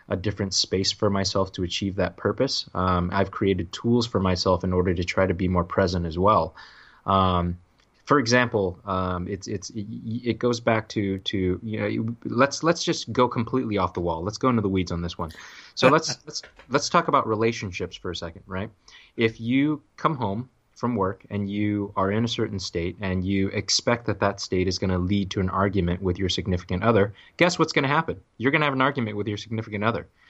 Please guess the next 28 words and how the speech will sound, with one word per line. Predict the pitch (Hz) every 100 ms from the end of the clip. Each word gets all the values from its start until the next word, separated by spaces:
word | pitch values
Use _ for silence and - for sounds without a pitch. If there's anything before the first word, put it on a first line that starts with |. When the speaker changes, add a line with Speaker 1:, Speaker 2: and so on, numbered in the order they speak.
| - -
Speaker 1:
Instead | 120 113 131 131
of | 113 -
being | 120 131
in | 120
the | 101
present | - 90 92 104 -
and, | 107 98 98
and | 104 98
just | 107 107 - - - -
coming | - 143 139
home | 113 104 101
and |
accepting | 92 - 117 - 101
whatever | 95 113 127
state | - - 104
they're | 101 92
in | 90
and | 98 92
whatever | 92 90
state | 90 - 92
that | 90
you're | 95 113 101
in | 87 87 90 - -
and | 104 104 95
being | 110 117 117 107 - _ _
grateful | - 117 131 - 127 123
and | 120 98
positive. | 92 - 107 95 87 80 -